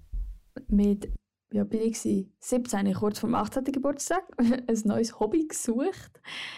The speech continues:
Ähm, und bin so ein bisschen Umgebung gsi von Eltern, die sehr gerne diverse Medien konsumiert haben. Ähm, und bin dann zu dem Jugendmagazin gekommen, wie schon am Anfang erwähnt, heiss punkt c h. Und bin dort fünf Jahre dabei gsi.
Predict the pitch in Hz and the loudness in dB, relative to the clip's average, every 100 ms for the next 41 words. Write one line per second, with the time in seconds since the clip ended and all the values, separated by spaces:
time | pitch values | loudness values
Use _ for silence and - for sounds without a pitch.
0 | - - - 220 214 214 214 - 208 208 | -16 -20 -4 0 2 2 0 -4 -2 -4
1 | - 208 220 220 202 196 220 202 190 - | -4 -6 -4 0 2 2 2 0 0 -2
2 | - 240 - 214 208 214 202 196 190 190 | -2 -4 -2 0 0 0 0 2 0 -2
3 | - _ _ 208 226 220 208 208 202 208 | -8 _ _ 0 0 0 0 0 0 0
4 | 226 - 220 196 196 190 208 233 214 214 | 0 -4 -2 0 0 -2 -2 -2 0 2
5 | 226 220 190 180 170 170 208 269 - 254 | 0 -2 -4 -4 -8 -6 -4 -4 -4 -2
6 | - 339 - _ _ - - _ _ _ | -2 -2 -8 _ _ -20 -20 _ _ _
7 | _ - 190 185 190 185 233 196 190 190 | _ -8 -4 -2 -2 -4 -2 -2 0 -2
8 | 196 - 214 202 190 208 269 285 269 277 | -2 -2 -4 -2 0 0 2 2 2 0
9 | 254 247 247 233 233 214 202 190 196 202 | 2 2 4 0 0 -2 -2 -2 -2 0
10 | 202 190 185 196 214 220 _ _ _ 190 | 0 0 0 0 -2 -6 _ _ _ -6
11 | 190 - 208 202 - 220 277 302 - _ | -6 -6 -12 -10 -4 0 0 -2 -10 _
12 | _ _ _ 240 214 196 202 196 190 - | _ _ _ -2 0 0 0 -2 -4 -2
13 | 185 180 180 180 - 196 - 185 - - | -2 0 -4 -6 -10 -12 -8 -8 -6 -2
14 | 311 381 | -2 -2